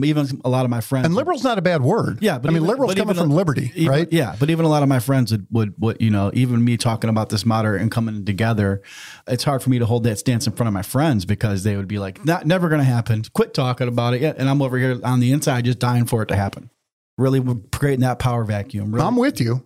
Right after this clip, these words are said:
Speaker 2: I'm with you. I, uh, I think it's great, and I hope we can get there. I just
Speaker 1: Well,
Speaker 2: think
Speaker 1: just think about it like this. Every election, they're like, "We gotta reach the moderates. We gotta reach the,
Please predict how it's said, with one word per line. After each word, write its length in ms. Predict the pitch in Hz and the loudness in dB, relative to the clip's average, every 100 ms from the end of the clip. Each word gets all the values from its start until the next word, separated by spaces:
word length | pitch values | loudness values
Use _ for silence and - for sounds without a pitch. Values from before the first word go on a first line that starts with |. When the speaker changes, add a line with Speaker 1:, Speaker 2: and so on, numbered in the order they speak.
| - | -4
Speaker 2:
I'm 120 | 170 202 | -2 0
with 200 | 208 - | 0 2
you. 140 | 147 | 2
I, 180 | 151 175 | 2 2
uh, 220 | 127 139 156 _ _ - 131 | 0 -2 -4 _ _ -6 -2
I 80 | |
think 140 | 170 170 | 2 0
it's 100 | 123 | 0
great, 320 | 143 196 117 135 | 0 0 -2 0
and 160 | 131 | 4
I 40 | 135 | 4
hope 160 | 151 | 2
we 80 | 135 | 0
can 140 | 113 | 2
get 180 | 110 170 | 2 2
there. 160 | 117 - | -2 -2
I 80 | 135 | -2
just 220 | 170 165 | 0 0
Speaker 1:
Well, 80 | 285 | 2
Speaker 2:
think 80 | 302 | 0
Speaker 1:
just 60 | - | 0
think 100 | 330 | 0
about 140 | 311 | 0
it 40 | 294 | 2
like 180 | 269 285 | 0 0
this. 200 | 214 - | -2 0
Every 340 | 285 277 311 302 | -2 0 -2 0
election, 600 | 226 220 202 - 110 101 | 0 0 0 0 -2 0
they're 120 | 117 | -2
like, 120 | 104 - - | -2 -10 -4
"We 100 | 160 | 0
gotta 220 | 180 107 98 | 2 0 0
reach 260 | 117 - | 0 0
the 80 | 156 | 0
moderates. 480 | 151 123 98 87 - | 2 2 0 -2 0
We 120 | 185 | 2
gotta 220 | 156 101 | 2 2
reach 340 | 98 127 - - | 2 0 0 -2
the, 220 | 127 | -2